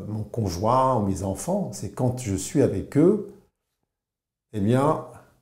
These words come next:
je m'autorise à rayonner ma nature profonde. » Et donc, la question à se poser, c'est pourquoi,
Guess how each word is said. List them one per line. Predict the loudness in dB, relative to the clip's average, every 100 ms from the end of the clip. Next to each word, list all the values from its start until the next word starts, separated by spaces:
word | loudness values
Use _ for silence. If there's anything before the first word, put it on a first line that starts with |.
| _ _ _
je | -10 -2 0 2 2
m'autorise | 2 2 4 4 4 4 4 4 2 0 -4 -6 -12 -20 _ _
à | -4 0 2 0 -4 -18 _
rayonner | -4 4 6 6 6 6 4 2 -2
ma | 0
nature | 0 0 -2
profonde. » | 0 -2 0 -6 -6 -12 -18 _ _ _ _ _ _ _ _ _ _ _ _ _ _ _ _ _ _ _ _ _ _ _ _ -6
Et | 2
donc, | 4 4 2
la | -2 -2
question | 0 0
à |
se | 0
poser, | 2 2 2
c'est | 0 -2
pourquoi, | -2 -4 -2 4 6 6 4 -6